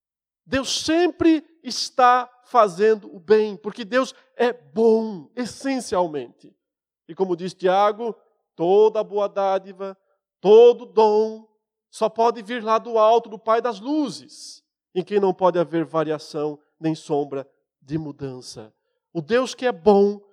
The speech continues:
sempre está fazendo o bem, ainda que através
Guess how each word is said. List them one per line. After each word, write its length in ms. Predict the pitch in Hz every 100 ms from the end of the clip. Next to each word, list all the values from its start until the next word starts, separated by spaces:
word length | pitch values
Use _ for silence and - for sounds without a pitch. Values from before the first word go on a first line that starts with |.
| _
sempre 600 | - - 269 294 285 285 285
está 280 | 247 - 262
fazendo 520 | 262 233 190 240 208
o 100 | 226
bem, 520 | 175 202 196 180 120 _ _ _ _ _ _
ainda 420 | 165 202 214 208
que 100 | 196
através 640 | 190 190 175 147 151 151